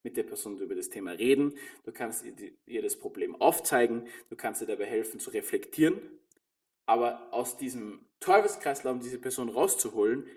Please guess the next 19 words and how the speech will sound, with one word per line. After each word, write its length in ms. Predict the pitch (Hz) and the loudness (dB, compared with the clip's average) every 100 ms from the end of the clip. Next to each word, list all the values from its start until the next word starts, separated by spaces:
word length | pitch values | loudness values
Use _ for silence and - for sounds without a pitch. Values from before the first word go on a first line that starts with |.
| - | -2
ist 240 | 131 127 | -2 0
das 280 | 131 127 - | -4 -4 -2
Beste, 380 | 120 156 - 135 | 2 2 4 4
was 180 | 127 - | 2 0
du 60 | |
jemandem 640 | 120 131 127 - 117 110 - _ - | 2 2 0 -2 -4 -6 -12 _ -4
irgendwie 340 | 175 156 120 | -2 0 -2
geben 260 | 107 101 104 | -2 -4 -6
kannst. 420 | - - - - _ _ _ | -10 -12 -12 -12 _ _ _
Ja, 180 | 113 127 - | -2 -2 -4
in 80 | 107 | -12
diesem, 240 | 107 98 | -10 -12
in 180 | - 101 | -14 -14
diesem 240 | 95 98 87 | -14 -14 -10
Zeitpunkt, 460 | 92 - 90 - | -12 -12 -14 -14
in 60 | 101 | -12
diesem 240 | 107 110 | -8 -6
Zusammenhang 600 | - 104 95 95 85 85 87 | -6 -6 -8 -10 -14 -18 -20
natürlich. 380 | - 92 87 | -14 -14 -14